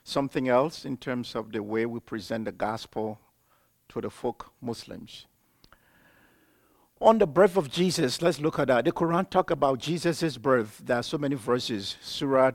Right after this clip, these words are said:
three forty-two, uh, forty-five and forty-seven, Surah nineteen sixteen and through twenty-six, Surah twenty-one ninety-one, and Surah sixty-six twenty-two.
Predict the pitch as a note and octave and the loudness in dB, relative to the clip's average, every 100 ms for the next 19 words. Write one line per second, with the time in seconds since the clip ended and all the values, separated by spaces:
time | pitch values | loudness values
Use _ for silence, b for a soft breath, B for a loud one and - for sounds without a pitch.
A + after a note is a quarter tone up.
0 | - - C#3+ C#3 - A2+ A2+ - D#3+ E3+ | -2 -4 -2 -2 -4 -4 -6 -4 0 2
1 | E3+ C3 B B B - - - A2 G#2+ | 0 -4 B B B -8 -6 -2 -4 2
2 | D3 D3+ D3+ C3+ - A2+ - C#3+ C#3+ D3 | 6 6 6 -2 -4 -6 -2 0 0 -2
3 | C#3 - A#2+ A#2+ A2 C3 D#3 D#3 D#3+ - | -4 -6 -2 -2 0 -4 -4 -6 -6 -6
4 | D3+ - E3+ F3 F3+ E3 - A#2 A#2 - | -8 -6 -4 -4 -4 -8 -10 -8 -10 -8
5 | C#3 C3 A2+ G#2+ - F3+ F3 - B B | -8 -8 -10 -10 -2 -2 -2 -10 B B
6 | B - - C3+ C3 - A#2 A2+ C3 G3 | B -12 -2 0 0 -2 -6 0 4 4
7 | G#3 F3 _ C3 A2+ A2 A#2+ D#3+ F3 - | 2 -6 _ -10 -8 -4 0 0 0 -8
8 | A#2 - B2+ B2 A#2+ - - A2+ - A#2+ | -10 -8 -2 -2 -2 -8 -12 -14 -8 -10
9 | - A2+ G2+ - F#2 | -10 -12 -12 -12 -16